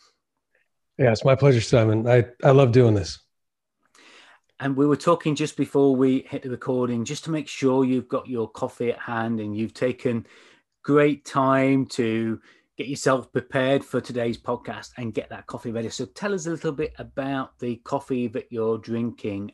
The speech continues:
Speaker 2: uh, and why.
Speaker 1: Hey, you know, it, I have to admit, I did get coffee specifically for this reason. Um,
Speaker 2: Amazing.
Speaker 1: I do. So I, I limit the amount of coffee I drink. Otherwise, like, I'll guzzle down thirty or forty <laughs> ounces of this stuff and,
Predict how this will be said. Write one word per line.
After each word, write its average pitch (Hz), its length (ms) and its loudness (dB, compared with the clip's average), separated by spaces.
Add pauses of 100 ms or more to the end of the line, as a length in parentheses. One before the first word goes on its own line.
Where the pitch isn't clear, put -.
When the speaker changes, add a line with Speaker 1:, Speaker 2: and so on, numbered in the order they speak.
Speaker 2:
uh, 104 200 -12 (100)
and 147 180 -6
why. 143 400 -2 (1040)
Speaker 1:
Hey, 156 180 6
you 160 60 8
know, 151 140 8 (160)
it, - 280 4 (220)
I 127 80 6
have 143 200 8
to 143 80 8
admit, 123 380 6 (440)
I 120 120 6
did 131 240 6
get 123 160 6
coffee 120 680 4
specifically 160 760 4
for 131 220 6
this 113 200 2
reason. 107 380 4 (560)
Um, 123 140 10
Speaker 2:
Amazing. 110 280 4
Speaker 1:
I 135 120 6
do. 190 400 6
So 156 140 6 (360)
I, 151 80 6
I - 20 10
limit 196 280 10
the 202 80 8
amount 170 180 8
of 135 60 4
coffee 139 340 6
I 113 60 6
drink. 131 420 4
Otherwise, 127 600 8
like, 123 160 4
I'll 117 120 6
guzzle 120 320 6
down 117 500 4
thirty 120 540 6
or 104 140 4
forty 120 380 6
<laughs> - 20 6
ounces 113 420 4
of 165 140 2
this 175 120 4
stuff 196 300 6
and, 127 240 4